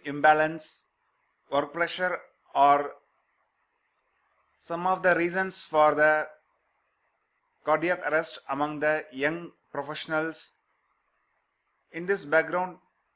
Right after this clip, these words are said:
we advise you to prepare thoroughly on the lifestyle diseases. What are all the diseases that are emerging fast in India because of the changes in the lifestyle,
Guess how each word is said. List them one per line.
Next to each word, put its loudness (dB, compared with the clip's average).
we -2
advise 0
you -6
to -6
prepare 2
thoroughly 2
on 2
the 4
lifestyle -4
diseases. -4
What -2
are 4
all -2
the 0
diseases -6
that 0
are 0
emerging -4
fast 0
in -6
India 0
because 0
of -2
the 0
changes -6
in -8
the 2
lifestyle, -2